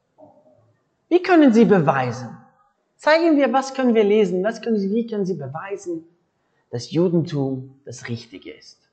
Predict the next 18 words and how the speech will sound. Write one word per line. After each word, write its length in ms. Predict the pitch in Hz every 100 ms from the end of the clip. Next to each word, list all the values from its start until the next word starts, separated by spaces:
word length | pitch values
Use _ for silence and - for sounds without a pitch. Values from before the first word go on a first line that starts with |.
| _ _ _ _ _ _ _ _ _
Und 120 | - 156
dieser 160 | 165
Jid 260 | 165 196 190
sagt, 380 | 160 156 151 135
dass 140 | 127
er 360 | - 143 120 - - - -
gerade 360 | - 123 160 151
angekommen 540 | 165 180 165 151 147
ist, 260 | 143 139 -
die 40 | -
ersten 300 | 160 160 147
Tage, 480 | - 170 156 147 143 - _ _ _
und 120 | 190
er 100 | 196 196 -
wirklich 440 | 165 175 240 220 233
keine 220 | 190 170
Zeit 300 | 170 170 151
hatte, 300 | 135 135